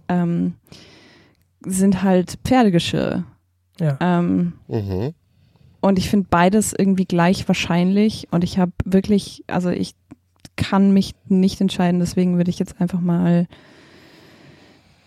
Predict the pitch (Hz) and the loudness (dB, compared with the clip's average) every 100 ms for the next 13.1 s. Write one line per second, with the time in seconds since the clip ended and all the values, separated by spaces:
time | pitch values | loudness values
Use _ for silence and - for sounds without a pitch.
0 | _ _ _ _ _ _ - 196 196 196 | _ _ _ _ _ _ 0 4 6 6
1 | 190 180 180 175 165 160 - _ _ _ | 4 2 2 0 -2 -6 -12 _ _ _
2 | _ _ _ _ - 180 185 - 151 160 | _ _ _ _ 0 2 2 0 -4 -4
3 | 143 156 165 180 - - - - - - | -2 -2 -2 -4 -4 -4 -6 -8 -12 -14
4 | - _ - 180 175 - - - 156 131 | -20 _ 0 4 4 2 -4 -6 -6 -4
5 | - 170 170 - 165 156 165 160 170 165 | 0 0 0 -2 -2 -4 -6 -4 -2 -4
6 | 156 - 87 82 101 90 78 - 180 _ | -6 -20 -20 -14 -12 -12 -12 -10 -12 _
7 | _ _ _ _ _ _ _ _ _ - | _ _ _ _ _ _ _ _ _ -20
8 | - _ - 151 156 180 196 - - 185 | -20 _ -2 4 4 4 0 -10 -6 -4
9 | 226 - 214 233 - 196 190 180 170 _ | -4 -6 -8 -8 -10 -4 -2 -2 -4 _
10 | - - 185 185 190 185 185 180 170 170 | -18 -14 -8 -4 -4 -4 -2 0 2 4
11 | 165 156 160 175 160 156 151 - 175 185 | 4 2 0 0 0 0 -2 -10 -2 2
12 | 208 170 156 160 170 214 196 - 165 - | 4 4 0 0 2 2 2 0 -4 -6
13 | - | -10